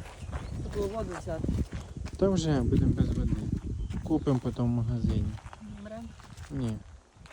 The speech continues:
Speaker 2: не вмреш, точно. З яким видом будиночки у людей. Яка ж краса.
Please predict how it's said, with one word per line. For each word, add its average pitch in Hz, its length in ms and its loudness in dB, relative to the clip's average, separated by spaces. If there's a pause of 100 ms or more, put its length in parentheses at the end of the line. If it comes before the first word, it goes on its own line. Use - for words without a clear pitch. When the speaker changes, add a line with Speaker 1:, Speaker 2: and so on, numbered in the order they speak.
(120)
Speaker 2:
не 131 80 -2
вмреш, 120 640 -2
точно. - 320 -6 (2250)
З 135 100 -10
яким 139 440 -2
видом 131 460 0 (280)
будиночки 131 800 0 (1120)
у 135 40 -6
людей. 131 540 -2 (2250)
Яка - 220 -8
ж - 120 -8
краса. 123 520 -8